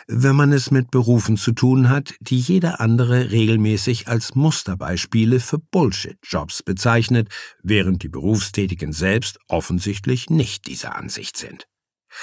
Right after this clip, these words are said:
Auch in dieser Hinsicht gibt es keine detaillierten vergleichenden Umfragen, aber in meinen eigenen Daten sind mir einige interessante Gesetzmäßigkeiten aufgefallen.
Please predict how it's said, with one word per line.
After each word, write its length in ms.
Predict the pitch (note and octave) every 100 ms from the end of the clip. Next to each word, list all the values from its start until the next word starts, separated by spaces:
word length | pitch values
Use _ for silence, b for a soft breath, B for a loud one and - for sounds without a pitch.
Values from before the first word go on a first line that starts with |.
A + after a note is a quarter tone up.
| B B
Auch 280 | - F2+ E2
in 140 | G2+ G#2
dieser 280 | C#3+ B2+
Hinsicht 500 | A2+ A#2+ A2 A#2 G2
gibt 220 | G2 F#2 -
es 160 | -
keine 340 | - F2+ F#2 E2+
detaillierten 720 | B1+ - F#2 A2+ A#2+ F#2 D#2
vergleichenden 760 | C2 C2 E2 F2 F2 F#2 F#2+
Umfragen, 640 | G#2 B2 - G#2+ G#2+ A2 G2+ B B
aber 520 | G#2 F#2+ A2+ C3+ C#3
in 200 | - D3
meinen 400 | C#3+ C3+ C#3+ C#3+
eigenen 500 | - F#2+ F2 G2 G2+
Daten 400 | G#2 A2 A#2 C3+
sind 220 | B2+ E3+
mir 220 | D#3 D3+ D#3+
einige 380 | F#3 F3+ E3
interessante 720 | - D3+ - D3+ - A2+ A2+ B2+
Gesetzmäßigkeiten 1120 | B2+ G#2 - - - - F#2+ - E2+ - -
aufgefallen. 760 | - E2 - F#2+ - - -